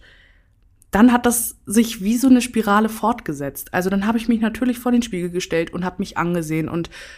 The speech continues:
das alles, was ich sonst als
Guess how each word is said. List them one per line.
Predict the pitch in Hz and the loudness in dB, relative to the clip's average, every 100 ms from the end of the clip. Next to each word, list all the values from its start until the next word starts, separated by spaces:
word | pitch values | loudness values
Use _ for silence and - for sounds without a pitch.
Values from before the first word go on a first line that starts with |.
| - - _ _ _ | -20 -20 _ _ _
das | 220 226 - | 0 0 0
alles, | 214 240 247 | 2 2 2
was | 196 196 | 0 0
ich | 190 - | -2 -4
sonst | 170 160 185 233 254 - - - | -6 0 4 6 6 2 -12 -10
als | 180 165 160 - - | -4 -4 -4 -8 -10